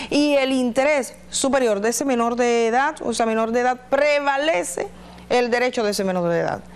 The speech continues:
Yo no tengo derecho de tomar un, eh, un escrito de un menor de edad y difundir, y decir, "Y miren su cara, y miren su rostro, y miren lo que hizo, y vamos a ver", y, y comenzar.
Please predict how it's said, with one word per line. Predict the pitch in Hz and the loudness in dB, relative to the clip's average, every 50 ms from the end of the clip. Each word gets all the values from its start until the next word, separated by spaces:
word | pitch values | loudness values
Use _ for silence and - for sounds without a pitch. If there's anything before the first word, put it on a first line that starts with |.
| - - - - - | -20 -20 -20 -16 -4
Yo | - 214 | -2 0
no | 220 240 226 | 0 0 0
tengo | 247 208 202 190 190 175 - | 0 0 0 0 0 -2 -2
derecho | - 196 190 214 202 190 175 180 208 247 294 320 294 - - 311 311 254 | -4 -4 -2 0 0 0 0 0 0 0 0 -2 -4 -4 -4 -2 -2 -2
de | 233 208 | -2 -4
tomar | - 196 185 190 185 175 165 - - - - - - - - | -4 -2 -2 0 0 0 -2 -4 -8 -16 -18 -18 -18 -16 -6
un, | - - 226 240 254 254 240 202 170 - - - - - - | -2 0 2 2 2 2 0 -2 -4 -6 -10 -16 -20 -6 -2
eh, | 185 196 190 185 180 175 170 170 165 165 160 151 - - 160 - - - - - - - - - - - - - - | 0 0 2 2 2 2 2 2 0 0 -2 -2 -4 -6 -8 -10 -14 -20 -20 -20 -20 -20 -20 -20 -20 -20 -20 -12 -4
un | - 196 220 226 214 | 0 0 2 2 0
escrito | 185 160 - - - 180 196 247 285 269 - 302 294 | -2 -4 -6 -4 -2 -2 0 0 -2 -2 -2 -2 0
de | 277 269 262 | 0 0 0
un | 254 | 0
menor | 262 254 254 254 247 | 0 0 -2 -2 -2
de | 247 247 | 0 0
edad | 247 254 269 262 240 | 0 0 0 -2 -2
y | 220 | -4
difundir, | 220 208 - 202 208 - - | -4 -4 -4 -4 -4 -2 -2
y | 196 185 | -2 -2
decir, | 185 185 185 - 240 247 262 247 - - - - - - | -2 -2 -4 -2 -2 -2 -2 -2 -6 -12 -18 -18 -12 -6
"Y | - 180 | -4 0
miren | 190 208 220 226 | 0 0 0 0
su | 214 - 208 | -2 -4 -4
cara, | - 233 262 269 269 262 240 | -2 0 0 2 0 0 0
y | 208 | -2
miren | 196 202 208 214 208 | -2 -2 -2 -2 -2
su | 196 170 170 | -2 -2 0
rostro, | 202 262 302 285 269 277 - 202 | 0 0 0 0 -2 -4 -4 -4
y | 185 | -4
miren | 196 208 220 220 | -2 -2 -2 -2
lo | 208 | -2
que | 214 - 170 | -2 -2 -2
hizo, | 202 330 330 - 240 208 202 | -2 -2 -2 -2 -4 -4 -4
y | 185 | -4
vamos | 196 220 226 208 180 | -4 -2 -2 -2 -2
a | - | 0
ver", | 120 151 - - - 247 214 | 0 0 0 0 0 -2 -2
y, | 196 - - - - - - | -4 -8 -12 -16 -16 -12 -4
y | - 190 196 | -4 -2 -2
comenzar. | - 196 180 165 170 170 - - - - - - - | 0 -2 -2 -2 -4 -4 -4 -4 -4 -6 -6 -12 -16